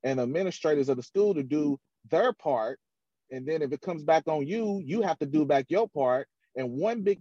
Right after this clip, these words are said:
thing that is a solution is these kids getting involved. They need to get involved in something, whether if it's a sport, a club, something that they passionate about, shoot, church. I don't care what it is.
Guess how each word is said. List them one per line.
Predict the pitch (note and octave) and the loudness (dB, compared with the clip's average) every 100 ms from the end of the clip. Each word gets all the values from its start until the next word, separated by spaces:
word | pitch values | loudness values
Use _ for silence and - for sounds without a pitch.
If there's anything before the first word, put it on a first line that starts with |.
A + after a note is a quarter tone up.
| - | -4
thing | F#3+ F#3 D#3+ | -4 -2 -2
that | D#3 | -2
is | D3+ C#3 | -2 -4
a | |
solution | - C#3 E3+ A#3 - D#3 C#3 | -2 0 2 0 -4 -6 -4
is | B2+ | -4
these | D3 C#3+ | -4 -4
kids | - E3 C3+ | 2 2 4
getting | C3 B2+ A#2 | 4 2 0
involved. | G#2 C3+ G#2+ - - _ - - | 2 4 4 2 -8 _ -20 2
They | C3 | 4
need | E3+ E3+ | 6 6
to | |
get | D#3 D3 | 6 6
involved | C3 C#3 C#3+ C3 | 6 4 4 2
in | B2 | 0
something, | - D#3+ B2+ A2+ G2+ | -2 -2 -2 -4 -2
whether | B2+ C#3+ C3+ | 2 4 2
if | B2 | 0
it's | - | -10
a | A2 | -14
sport, | - F3+ G3 G3 - _ _ _ - | -2 6 8 6 4 _ _ _ -8
a | B2 - | -8 -6
club, | - G3 G3 G3 G3 - _ _ _ | 0 4 6 4 2 -2 _ _ _
something | - F#3+ E3 | -6 -4 -4
that | D#3 | -4
they | C#3+ | -6
passionate | - F#3+ F#3+ - E3 | -2 -2 -2 -6 -10
about, | D#3+ F#3 F#3+ - | -4 -2 -4 -6
shoot, | - G3+ B2+ | -4 -2 -4
church. | - F3+ G3+ F#3+ - - _ _ _ | -4 6 6 6 2 -18 _ _ _
I | F3 | 2
don't | G#3 F#3 | 4 4
care | G#3 F#3+ | 4 4
what | G#3+ G3+ | 6 4
it | D#3+ | 4
is. | C3+ A#2+ | 2 0